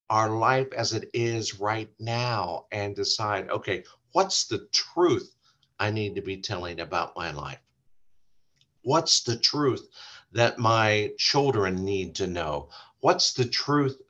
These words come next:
that my friends need to know? Uh, just so that we can better serve one another, you know, and if there's somebody in your life right now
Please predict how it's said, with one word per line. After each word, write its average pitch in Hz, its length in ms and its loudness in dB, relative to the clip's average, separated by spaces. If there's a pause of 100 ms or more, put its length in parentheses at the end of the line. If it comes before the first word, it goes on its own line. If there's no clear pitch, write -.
that 117 220 2
my 101 220 0
friends 117 600 2
need 92 320 -4
to 95 100 -4
know? 80 500 -4 (560)
Uh, 104 460 4 (1300)
just 196 340 8
so 156 140 6
that 151 140 2
we 135 180 4
can 120 220 0
better 131 280 6
serve 156 420 0
one 165 180 -8
another, 85 460 -8 (580)
you 127 100 4
know, 113 320 4
and 135 200 6
if 135 180 2
there's 131 440 6 (140)
somebody 143 1080 6 (100)
in 160 300 2
your 139 380 4
life 127 520 0 (220)
right 131 540 4
now 113 760 0